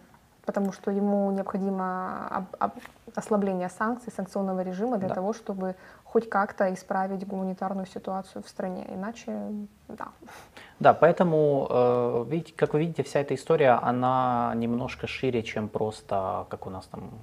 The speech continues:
Speaker 2: кричали.
Speaker 1: Союз, ой, зла.
Speaker 2: Ой,
Speaker 1: Союз
Speaker 2: зла,
Speaker 1: диктаторов.
Speaker 2: да,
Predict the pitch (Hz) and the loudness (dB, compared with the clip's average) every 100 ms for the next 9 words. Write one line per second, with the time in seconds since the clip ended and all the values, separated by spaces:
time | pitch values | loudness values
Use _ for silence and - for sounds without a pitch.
0 | - - - - - 214 220 269 - 220 | -18 -18 -16 -16 -8 0 4 2 6 4
1 | 196 254 240 - - - - 123 120 240 | 8 8 8 4 -12 -14 2 4 6 8
2 | - 123 110 262 - 104 107 101 | 10 10 12 10 12 10 8 4